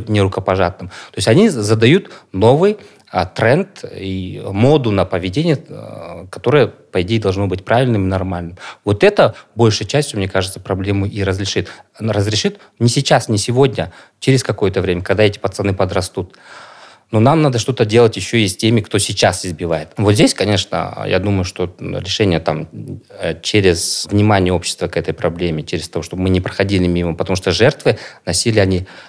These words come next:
э, боятся, не могут, они в очень зависимом положении находятся, да, и,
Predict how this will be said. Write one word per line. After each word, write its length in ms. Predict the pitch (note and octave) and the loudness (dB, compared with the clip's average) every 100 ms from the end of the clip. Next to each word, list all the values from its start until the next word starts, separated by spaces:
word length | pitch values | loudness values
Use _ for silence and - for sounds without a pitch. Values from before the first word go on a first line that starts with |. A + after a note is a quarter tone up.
| - - | -14 -2
э, 280 | E2+ E2 - | 0 0 -2
боятся, 540 | F#2 F#2 D#2+ - G#2+ | 2 2 2 -2 -2
не 140 | G#2+ | 0
могут, 300 | F#2+ F#2+ G#2+ F#2 | 2 2 0 0
они 160 | F2+ | 0
в 20 | |
очень 200 | E2 F2 | -2 -4
зависимом 520 | D#2+ E2 F2+ G#2 A#2+ B2 | -2 0 0 -2 -2 -2
положении 460 | A2+ A2 A2+ G#2+ | -2 0 0 -2
находятся, 460 | G2 F#2 F#2+ F#2 E2+ | -4 -4 -4 -6 -2
да, 220 | A2+ A#2+ - | 0 0 -4
и, 360 | F#2 F#2+ G2 | -10 -10 -10